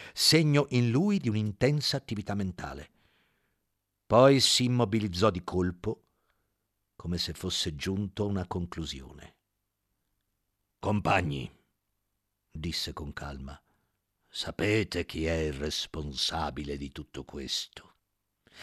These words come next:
Sapete chi è il nemico venuto di notte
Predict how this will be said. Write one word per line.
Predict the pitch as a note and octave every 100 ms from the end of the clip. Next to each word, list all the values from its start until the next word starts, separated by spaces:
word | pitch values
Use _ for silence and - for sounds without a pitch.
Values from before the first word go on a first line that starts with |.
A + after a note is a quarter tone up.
| -
Sapete | - - - C3+ C#3 -
chi | E2 G2 G2+
è | G#2+ A2+ - -
il | - A2+ A#2
nemico | A#2 A#2+ B2 - A#2
venuto | A2 A2+ B2+ B2 A2+ G#2+
di | A#2
notte | A#2+ C3 - - F#2+